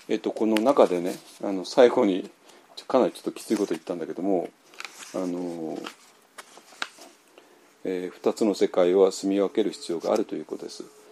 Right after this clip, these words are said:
この住み分けができなかったから、ヨガとかスピリチュアルの中で反ワクチンとかが出ちゃったという話であって、それはヨガを本当には理解していなかったとしか言いようがないですね」ってね。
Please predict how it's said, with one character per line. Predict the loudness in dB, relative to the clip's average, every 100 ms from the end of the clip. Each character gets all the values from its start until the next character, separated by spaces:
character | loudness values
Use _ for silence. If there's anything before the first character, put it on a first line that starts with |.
| -20 -20 -2
こ | 0
の | 0
住 | 0 2
み |
分 | 2
け | 2 6
が | 6
で | 6
き | 2
な | 2
か | 2
っ | 0
た | -2 4
か | 8
ら、 | 10 8 -2 -20 -20 _ 2
ヨ | 4
ガ | 4
と | 2
か | -2 -4
ス | -2
ピ | -4
リ | -2
チ | -2
ュ |
ア | -2
ル |
の | -6
中 | -6 -2 4
で | 4 2
反 | -4 -6
ワ | -6
ク | -12
チ | -20
ン | -10
と | -4
か | -2
が | -2
出 | -4
ち | -6
ゃ | -6
っ |
た | -2 -2
と | -2
い |
う | -8
話 | -12 -12
で | -12
あ | -12
っ |
て、 | -10 -8 -8 _ -20 -20 _ _ -8
そ | -4
れ | 2
は | 4 4
ヨ | 4
ガ | 2
を | 0
本 | -4 -6
当 | -4
に | -4
は | -4
理 | -4
解 | -6
し | -6
て | -8
い | -6
な | -4
か | -4
っ |
た | -4 -8
と | -10
し | -12
か | -8 -8
言 | -4
い |
よ | -2
う | 0
が | 0
な | 0
い | -2
で | -6
す | -8
ね」 | -12
っ |
て | -10 -10
ね。 | -10